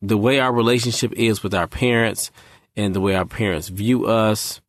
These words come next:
and really the way we view them and how they view us. <laughs> I know, I know that's a kind of a tongue twister right there. But the first category is we try to please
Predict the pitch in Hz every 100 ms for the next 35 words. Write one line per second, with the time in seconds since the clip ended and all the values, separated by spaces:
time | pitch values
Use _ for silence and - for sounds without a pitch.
0 | _ _ - 143 202 180 135 131 131 127
1 | 117 127 131 123 - _ _ _ _ _
2 | _ _ 107 117 156 151 131 - 117 117
3 | 113 110 104 101 - _ _ _ _ _
4 | _ _ _ _ _ - - 123 117 98
5 | 135 127 123 110 127 110 - - - 127
6 | - - - - - 117 104 107 - 107
7 | 107 101 104 - 117 104 87 - 117 104
8 | - 104 - 95 85 80 87 80 78 107
9 | 120 117 107 175 185 - - 120 110 101
10 | 101 95 92 123 117 107 95 110 101 147
11 | 185 180 - 147 131 123 - - 98 -
12 | - 127 135 131 120